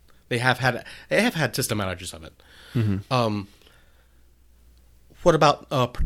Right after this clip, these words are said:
Speaker 1: uh, tolerance and network partitions? Um, S three is, is a c-, eventually consistent,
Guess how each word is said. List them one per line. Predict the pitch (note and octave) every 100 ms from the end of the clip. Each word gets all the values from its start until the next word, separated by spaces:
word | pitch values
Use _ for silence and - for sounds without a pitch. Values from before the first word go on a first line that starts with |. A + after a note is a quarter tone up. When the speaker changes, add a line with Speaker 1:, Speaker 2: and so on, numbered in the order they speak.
| -
Speaker 1:
uh, | A#2+ G#2+
tolerance | G#2 D#3 C#3+ B2+ C#3
and | B2+ -
network | C3+ C3+ C3 -
partitions? | - A#2 - D3 - F2+ D2+ - - -
Um, | A#2+ A#2 G#2 G2+ G2 - _ _ _ -
S | C#3+ D#3+ -
three | D#3+ C#3+ C3+ -
is, | B2 A#2 G#2+ G#2 - _ - - _ _ -
is | C3 A#2+
a |
c-, | A2+ _ - - - - - -
eventually | - C3 C3 C#3 C#3+
consistent, | C3 A#2+ C#3 - A#2+ -